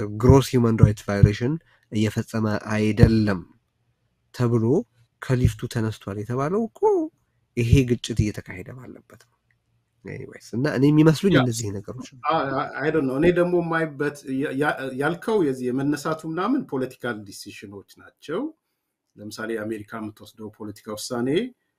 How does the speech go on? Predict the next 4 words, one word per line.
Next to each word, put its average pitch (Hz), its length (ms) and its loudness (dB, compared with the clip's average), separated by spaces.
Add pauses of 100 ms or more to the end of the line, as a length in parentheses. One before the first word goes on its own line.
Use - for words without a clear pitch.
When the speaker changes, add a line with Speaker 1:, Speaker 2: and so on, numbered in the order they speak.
(480)
Speaker 2:
ከ-፣ 104 680 -6 (280)
ያው 127 200 2 (540)
የእንትኑን 117 640 0
አይታ 117 180 0